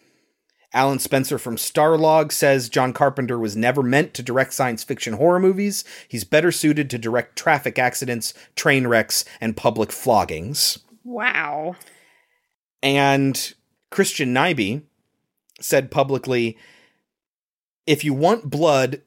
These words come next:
Speaker 1: go to the slaughterhouse." All in all, it's a terrific commercial for J and B Scotch.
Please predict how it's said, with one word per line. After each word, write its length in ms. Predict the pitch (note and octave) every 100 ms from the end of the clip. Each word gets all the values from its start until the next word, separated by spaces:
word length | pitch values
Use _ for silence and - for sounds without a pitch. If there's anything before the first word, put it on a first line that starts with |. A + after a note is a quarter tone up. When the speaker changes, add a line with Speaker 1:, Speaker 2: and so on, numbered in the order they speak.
| C3+
Speaker 1:
go 180 | - D3
to 80 | C#3+
the 100 | B2+
slaughterhouse." 1040 | - - A#2 G#2 E2+ E2+ C2+ - - - _ _ _
All 240 | - D#3+ A3+
in 80 | G#3+
all, 400 | D#3+ C3 B2 - _
it's 160 | C#3 D3+
a 40 |
terrific 520 | C#3+ D#3+ G3+ G#3+ G#3
commercial 480 | - D#3 C#3 - B2+
for 160 | - C#3
J 260 | B2 A2
and 140 | G#2+ G2
B 160 | F#2+
Scotch. 680 | G2 - C2 - - -